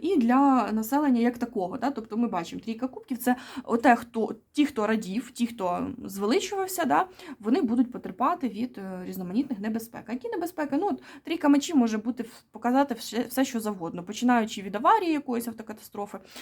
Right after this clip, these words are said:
і закінчуючи, там, я не знаю, е, підсковзнувся, зламав ногу і, власне, отримав на гора.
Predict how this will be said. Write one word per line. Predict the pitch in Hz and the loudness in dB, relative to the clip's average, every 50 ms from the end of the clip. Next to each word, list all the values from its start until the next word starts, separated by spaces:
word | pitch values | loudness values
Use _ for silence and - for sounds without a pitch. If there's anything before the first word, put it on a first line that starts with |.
| - 381 320 - | -12 -12 -8 0
і | 330 320 320 | 2 4 4
закінчуючи, | 233 214 220 233 254 277 262 - 214 214 - - | 4 4 4 6 6 6 6 6 0 -4 -4 -8
там, | - - 185 185 | -10 -8 -8 -6
я | 190 | -6
не | 190 185 | -6 -6
знаю, | 185 180 170 165 165 170 175 180 180 190 - 175 - - - - | -8 -6 -6 -4 -4 -4 -6 -6 -4 -4 -4 -4 -4 -4 -4 -6
е, | - | -4
підсковзнувся, | - 240 233 - 254 254 262 349 339 - 233 | -4 -4 -2 0 2 2 2 2 0 -2 -2
зламав | 214 220 220 214 208 202 | 0 2 2 2 2 4
ногу | 220 247 254 294 269 233 220 190 | 4 6 6 6 6 4 2 0
і, | 180 196 208 | -2 -4 -6
власне, | 196 190 185 185 185 - - - 185 | -6 -6 -8 -10 -10 -10 -12 -10 -10
отримав | 190 190 - 220 220 208 190 - | -10 -10 -8 -8 -6 -6 -8 -8
на | - 196 208 208 | -10 -8 -8 -6
гора. | 202 202 170 156 - | -6 -4 -6 -6 -8